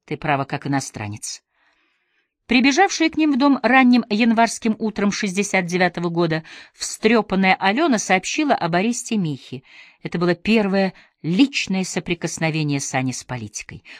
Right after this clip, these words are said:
Он был потрясен и раздавлен. Показывал ему Миха свой журнальчик. Занятный.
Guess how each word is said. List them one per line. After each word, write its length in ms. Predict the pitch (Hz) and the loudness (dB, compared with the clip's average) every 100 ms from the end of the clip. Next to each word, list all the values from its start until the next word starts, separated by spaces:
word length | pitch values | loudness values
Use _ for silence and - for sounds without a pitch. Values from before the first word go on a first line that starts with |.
| _ | _
Он 240 | 196 208 | 2 2
был 200 | 185 190 - _ _ | 2 -4 -8 _ _
потрясен 600 | 160 160 147 139 - 151 | -8 -6 -8 -8 -4 -4
и 180 | 139 143 | -4 -6
раздавлен. 640 | 131 120 113 113 104 107 - _ _ _ _ _ _ _ | -8 -8 -10 -10 -10 -14 -18 _ _ _ _ _ _ _
Показывал 560 | 180 190 190 175 180 | 0 2 0 2 -2
ему 260 | 165 170 175 | 0 0 0
Миха 280 | 165 151 156 | 0 -2 -6
свой 360 | - 147 147 - | -6 -4 -4 -4
журнальчик. 840 | 135 123 120 113 - - - _ _ _ _ _ | -6 -4 -6 -8 -10 -12 -12 _ _ _ _ _
Занятный. 840 | 175 208 185 127 - - 80 | -2 0 0 -2 -6 -20 -20